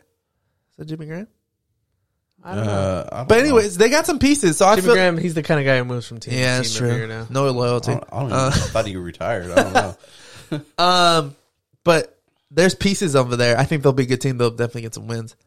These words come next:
Speaker 3: That's why I was saying if you, if you go by who has the, I guess, the better team or better opportunity to win games would be the Bears.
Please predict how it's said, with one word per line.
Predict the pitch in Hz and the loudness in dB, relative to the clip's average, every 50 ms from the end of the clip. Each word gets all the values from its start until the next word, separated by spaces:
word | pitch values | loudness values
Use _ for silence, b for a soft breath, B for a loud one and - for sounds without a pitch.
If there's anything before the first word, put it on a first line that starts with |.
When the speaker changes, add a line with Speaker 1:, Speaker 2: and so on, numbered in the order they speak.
| _ _ _ | _ _ _
Speaker 3:
That's | 113 120 123 | -6 -4 -2
why | - 131 | 0 0
I | |
was | 123 120 113 | 0 0 -2
saying | 123 113 107 101 92 - | -4 -6 -8 -8 -10 -10
if | - 107 98 - - | -8 -8 -8 -10 -10
you, | 101 104 107 110 - - _ - | -10 -8 -8 -8 -8 -12 _ -14
if | 98 107 - - | -12 -12 -12 -12
you | 107 104 98 | -12 -12 -10
go | 95 101 95 | -8 -8 -6
by | 90 92 90 90 90 92 | -4 -4 -4 -4 -4 -6
who | 90 - - 101 98 95 95 92 92 | -8 -10 -10 -8 -8 -8 -8 -8 -8
has | 92 98 92 92 90 | -8 -10 -10 -12 -14
the, | 95 95 90 85 90 - _ _ _ _ _ _ _ _ _ _ _ _ _ _ _ _ _ _ _ _ _ _ 117 | -14 -14 -14 -14 -16 -18 _ _ _ _ _ _ _ _ _ _ _ _ _ _ _ _ _ _ _ _ _ _ -20
I | 95 92 | -18 -16
guess, | 90 85 95 - | -16 -16 -16 -18
the | - - | -18 -18
better | 90 85 78 78 82 | -16 -14 -14 -14 -14
team | - - - - 82 80 80 78 71 | -16 -18 -20 -18 -18 -16 -16 -16 -16
or | 64 76 85 | -16 -16 -14
better | 87 85 85 82 78 | -12 -12 -10 -10 -10
opportunity | 73 80 - - - - - - - - - - - - _ _ _ _ _ _ _ _ _ _ _ _ _ - | -12 -12 -14 -18 -20 -20 -20 -20 -20 -20 -20 -20 -20 -20 _ _ _ _ _ _ _ _ _ _ _ _ _ -14
to | - 90 | -12 -10
win | 90 95 90 90 87 | -8 -8 -8 -8 -10
games | 85 85 80 80 98 107 110 - - _ _ | -10 -12 -12 -14 -16 -18 -20 -20 -20 _ _
would | _ 95 90 87 | _ -20 -18 -18
be | - 85 | -18 -20
the | 85 90 | -18 -16
Bears. | 98 92 87 87 95 95 - - - | -14 -14 -12 -12 -14 -14 -16 -20 -20